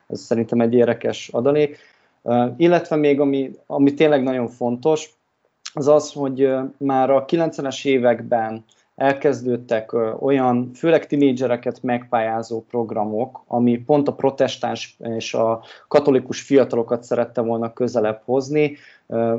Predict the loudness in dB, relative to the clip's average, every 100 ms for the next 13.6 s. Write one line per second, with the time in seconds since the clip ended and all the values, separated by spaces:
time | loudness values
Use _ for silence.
0 | 0 4 4 6 6 6 4 2 2 2
1 | 0 -2 -2 -6 -10 -10 -4 0 0 0
2 | -6 -8 -6 -2 0 0 -4 -4 -6 -8
3 | -8 -6 0 2 2 -6 -8 -10 -10 -6
4 | -4 -4 -4 -8 -4 -4 -2 -6 -6 -10
5 | -8 -10 -12 -8 -8 -8 -6 0 2 2
6 | 0 _ -20 _ -4 -2 0 -2 -2 -4
7 | -6 -2 0 0 -4 -4 -4 0 2 2
8 | -2 -10 -4 -6 -6 _ -2 0 0 -6
9 | -8 -6 -2 -2 -4 -8 -12 -6 -4 -2
10 | -4 -6 -6 -6 -10 _ _ -4 -4 -4
11 | -10 _ 0 0 -2 -4 2 4 4 4
12 | 0 0 -2 -6 -4 -2 -2 -2 -4 _
13 | _ -8 -4 2 4 4